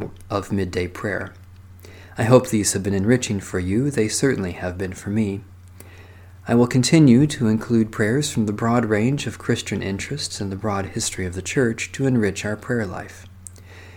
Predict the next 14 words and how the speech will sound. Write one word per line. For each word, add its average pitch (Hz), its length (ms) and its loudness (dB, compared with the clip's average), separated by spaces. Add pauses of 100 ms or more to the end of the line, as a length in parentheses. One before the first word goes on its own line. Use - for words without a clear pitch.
(140)
And 135 340 2 (240)
beginning 160 400 4
today, 107 560 0 (300)
I 127 80 0
am 135 180 2
now 165 300 2
also 190 400 4
included, 104 640 -2 (180)
including 120 640 2 (240)
a 123 120 2
once-a-week 139 840 2
special 160 460 -2
service 104 560 -2 (160)
called 117 400 0